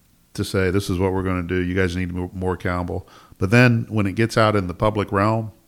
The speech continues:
and you're reading it on Twitter or Facebook or whatever, and you're a player or your parents are seeing it or your friends are seeing it, it, it, it, it takes on a different,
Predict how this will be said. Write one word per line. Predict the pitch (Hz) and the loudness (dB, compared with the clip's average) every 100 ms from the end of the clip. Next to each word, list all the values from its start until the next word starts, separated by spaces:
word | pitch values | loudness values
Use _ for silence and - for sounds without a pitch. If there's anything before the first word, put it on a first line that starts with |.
| _ - _ _ _ _ - | _ -20 _ _ _ _ -4
and | 101 95 | -2 0
you're | 98 | 2
reading | 98 107 107 104 | 4 4 4 2
it | 101 | 2
on | 98 92 90 90 | 2 0 -4 -8
Twitter | - 98 101 98 92 | 0 4 4 4 2
or | 87 87 | -2 -4
Facebook | 82 - 101 - 104 101 98 | -4 2 2 2 2 2 0
or | 92 | -2
whatever, | 95 98 101 101 | 2 2 4 2
and | 95 | 2
you're | 92 | 0
a | 87 | 2
player | - 101 101 101 | 4 4 6 4
or | 90 90 | 2 0
your | 87 | 0
parents | 85 98 98 101 - | 0 0 2 0 -4
are | |
seeing | 95 101 98 | -4 0 0
it | 95 98 | 0 -2
or | 87 | -2
your | 78 | -4
friends | - 104 98 | -2 0 0
are | 95 | -2
seeing | - 101 98 | -2 -2 0
it, | 98 95 - - - - - - | 0 -2 -6 -20 -20 -20 -18 -2
it, | 113 | -2
it, | 117 107 - - | 2 0 -2 -4
it, | 104 | -4
it | 101 98 | -4 -2
takes | - 110 - | 2 2 4
on | 110 | 2
a | 95 | 4
different, | 104 101 95 | 4 4 2